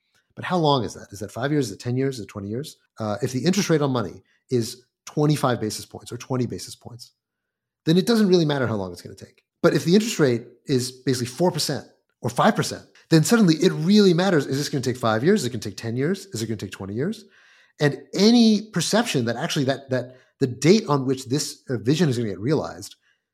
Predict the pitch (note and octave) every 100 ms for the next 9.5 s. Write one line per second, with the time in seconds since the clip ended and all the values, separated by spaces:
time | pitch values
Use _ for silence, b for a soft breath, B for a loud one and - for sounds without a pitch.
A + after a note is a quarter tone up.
0 | _ - - C4 E3 - - - - _
1 | _ _ A#2+ D#3+ C3+ C#3+ D#3+ D#3 B2+ B2+
2 | A#2 - - - G2 F#2+ F2 - _ _
3 | _ _ _ _ b b b b C#3 D3
4 | A#2+ E3+ G3+ C3+ B2+ D#3+ D3 C#3+ D3 C#3+
5 | B2+ C#3 C#3 A#2+ C3+ C3 A2+ G#2+ G#2 F2+
6 | - F3+ C3 C3 - B3 G3+ D3+ D#3 B
7 | B C3 C3+ - C3 B2 A2 A2+ - -
8 | _ E3 G3 G#3 G3 D#3 D3 C3 B2 A#2
9 | A2 - A2+ G#2